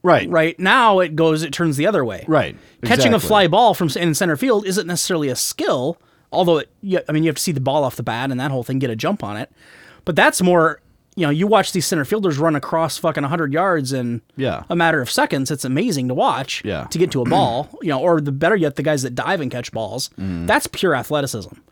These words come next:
Speaker 1: Right.
Speaker 2: Right. So it's interesting
Speaker 1: You
Speaker 2: how
Speaker 1: got
Speaker 2: much
Speaker 1: the best of both worlds there.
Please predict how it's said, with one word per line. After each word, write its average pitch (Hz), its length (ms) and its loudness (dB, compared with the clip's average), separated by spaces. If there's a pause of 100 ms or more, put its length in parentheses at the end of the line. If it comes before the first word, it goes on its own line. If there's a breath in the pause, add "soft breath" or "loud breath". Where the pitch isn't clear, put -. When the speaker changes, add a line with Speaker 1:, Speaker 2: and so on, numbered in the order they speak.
(140)
Speaker 1:
Right. 113 220 -4 (100)
Speaker 2:
Right. 127 260 -4 (1300 loud breath)
So 302 140 2
it's - 100 2
interesting 311 360 2
Speaker 1:
You 240 60 4
Speaker 2:
how 285 80 6
Speaker 1:
got 269 80 6
Speaker 2:
much 254 160 4
Speaker 1:
the 147 60 6
best 156 160 4
of 110 80 -4
both 104 220 -2
worlds 92 320 -4
there. 90 280 -6